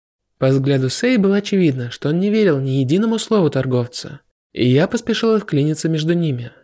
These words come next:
Только тогда Сэй отпустил мужчину. «Слушай сюда, никогда больше не подкрадывайся ко мне, понял? В следующий раз я тебя убью». «Какой ты герой после этого?» И я закричала на героя, который в тот момент больше походил на настоящего головореза,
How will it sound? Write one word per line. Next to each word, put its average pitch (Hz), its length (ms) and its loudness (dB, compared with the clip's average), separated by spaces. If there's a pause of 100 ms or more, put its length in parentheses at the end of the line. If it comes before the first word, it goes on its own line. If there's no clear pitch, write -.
(340)
Только 196 300 2
тогда 170 380 2
Сэй 214 320 2
отпустил 185 360 -2
мужчину. 131 600 -2 (840)
«Слушай 214 420 2
сюда, 180 440 0 (200)
никогда 202 560 4
больше 139 280 2
не 135 80 0
подкрадывайся 165 640 0
ко 214 140 0
мне, 156 340 -2 (280)
понял? 226 460 2 (500)
В - 60 -14
следующий 170 460 2
раз 226 320 0
я 131 260 4
тебя 175 260 2
убью». 151 400 2 (580)
«Какой 302 380 2
ты 330 120 2
герой 330 340 4
после 294 440 4
этого?» 226 480 0 (720)
И 123 120 0
я 151 180 6
закричала 233 540 2
на 170 120 2
героя, 139 420 2
который 139 400 0
в 131 60 -8
тот - 200 -4
момент 180 360 0
больше 165 240 0
походил 131 580 -4
на 127 100 -4
настоящего 151 640 0
головореза, 196 760 0